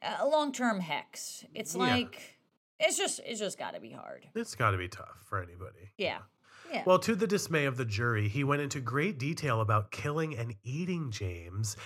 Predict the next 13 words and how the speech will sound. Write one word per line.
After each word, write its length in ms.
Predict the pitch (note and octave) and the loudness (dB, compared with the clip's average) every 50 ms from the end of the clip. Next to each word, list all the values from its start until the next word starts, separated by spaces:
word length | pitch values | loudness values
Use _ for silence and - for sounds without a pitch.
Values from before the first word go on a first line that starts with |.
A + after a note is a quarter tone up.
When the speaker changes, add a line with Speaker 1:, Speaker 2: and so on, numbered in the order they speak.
| - - - - | -16 -8 -4 -2
Speaker 2:
and 200 | C3 C3 B2+ - - | -2 -2 -2 -2 0
even 340 | D3 D#3+ E3+ E3 G3+ G#3+ G3+ | 4 4 6 6 4 4 2
proclaimed 560 | - - G#3 - - - C#3+ C#3 C3+ C3+ A2 | 2 0 -2 0 2 2 4 4 4 2 2
himself 440 | C#3+ C3 A#2 - B2+ A2+ A2+ G#2 G2+ | 2 0 2 4 6 6 6 6 4
to 120 | - B2+ | 0 0
be 220 | A2 A2+ A2+ A2 G2+ F#2 F#2+ | 0 2 2 0 0 -2 -2
Jesus 960 | - - D#3 F#3 A#3+ C#4 C#4 - F#2+ F2 E2+ G#2 A#2+ G#2+ - - - - - _ _ _ _ _ - - - - - - - | -2 0 4 4 4 6 6 6 4 4 4 2 0 0 -2 -6 -8 -10 -12 _ _ _ _ _ -20 -20 -20 -20 -20 -6 -2
and 120 | - E3+ | -2 0
telling 360 | E3+ A#2 G3+ G3+ G#3+ A3+ A3 G3 | 2 4 4 4 4 2 2 2
them 220 | E3 D#3+ D#3 D#3 | 2 2 2 0
that 180 | D3+ C3+ - - | -2 -4 -4 -2
Harry 340 | - C#3+ C3+ C3+ C3+ C3+ | -2 0 0 2 2 0
was 240 | C3 B2+ B2 G#2+ G2+ | 0 0 -2 -4 -6